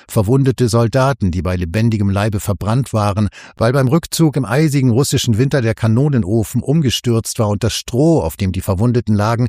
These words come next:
sofort Feuer gefangen hatte. Ende Januar neunzehnhundertfünfundvierzig sollte unser Vater als Deserteur hingerichtet werden, weil er befehlsmäßig aus dem Kessel an der Weichsel ausgebrochen war und das überlebt hat,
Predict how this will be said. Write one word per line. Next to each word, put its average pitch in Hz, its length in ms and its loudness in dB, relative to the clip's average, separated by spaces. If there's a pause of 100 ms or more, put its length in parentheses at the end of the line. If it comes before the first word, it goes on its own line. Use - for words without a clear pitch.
(160)
sofort 120 640 -2
Feuer 85 340 -4
gefangen 71 460 -8
hatte. 82 260 -8 (840)
Ende 147 220 2
Januar 147 400 4
neunzehnhundertfünfundvierzig 120 1500 0
sollte 107 280 -2
unser 101 240 0
Vater 107 340 -2
als 98 200 -6
Deserteur 117 520 0
hingerichtet 90 640 -2
werden, 104 300 0 (220)
weil 110 180 2
er 107 160 -2
befehlsmäßig 98 1160 0
aus - 160 -4
dem 98 160 0
Kessel 147 440 0
an 90 140 -2
der 80 160 -4
Weichsel 107 460 -2
ausgebrochen 107 760 0
war 117 180 0
und 135 200 -2
das 131 160 0
überlebt 156 480 -2
hat, 82 180 -2